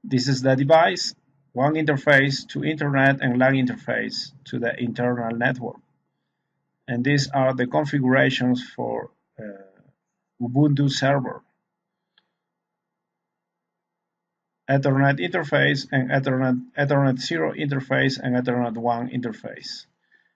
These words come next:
with I P V four and I P V six addresses.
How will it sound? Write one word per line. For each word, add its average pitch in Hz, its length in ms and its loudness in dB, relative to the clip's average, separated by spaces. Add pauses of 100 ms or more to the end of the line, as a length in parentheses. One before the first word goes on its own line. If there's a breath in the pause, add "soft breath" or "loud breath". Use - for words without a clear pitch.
(200)
with 131 220 -2
I 139 140 4
P 143 180 0
V 123 80 -2
four 139 340 2
and 120 220 -4
I 123 100 2
P 123 160 -6
V 107 80 -4
six - 400 -8
addresses. - 720 -8